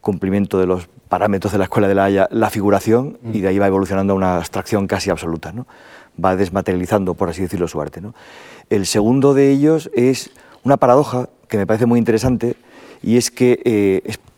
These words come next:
Speaker 1: difícil encontrar a artistas, eh, que hayan practicado un purismo, eh, tan radical, eh, como Mondrian en su vida,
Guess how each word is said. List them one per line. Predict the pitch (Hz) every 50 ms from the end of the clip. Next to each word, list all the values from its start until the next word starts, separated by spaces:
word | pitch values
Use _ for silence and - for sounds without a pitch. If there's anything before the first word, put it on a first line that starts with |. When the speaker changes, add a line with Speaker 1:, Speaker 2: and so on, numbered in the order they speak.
| _ _
Speaker 1:
difícil | - 120 - - 156 147 - 135 117
encontrar | 113 107 98 107 107 98 120 120 120 113 - - - - - - - _ _ _
a | - 107
artistas, | 104 101 - - 120 107 - - 123 113 107 98 - - _ _
eh, | - 117 110 104 104 101 104 101 -
que | - 107
hayan | 107 110 101
practicado | - 110 - - 110 95 110 107 110
un | 107 104 98 95
purismo, | - - 104 98 107 110 101 - 104 104 104 104 104 104 - -
eh, | 107 104 98 95
tan | - - 107 107
radical, | 107 107 101 95 95 - - 107 104 104 101 - _ _ _ -
eh, | 113 101 101 98 -
como | - 107 101 101 98
Mondrian | 104 110 110 110 101 101 98 92 90 90 - -
en | - 92 90 87
su | - 98 98
vida, | 117 127 120 127 131 -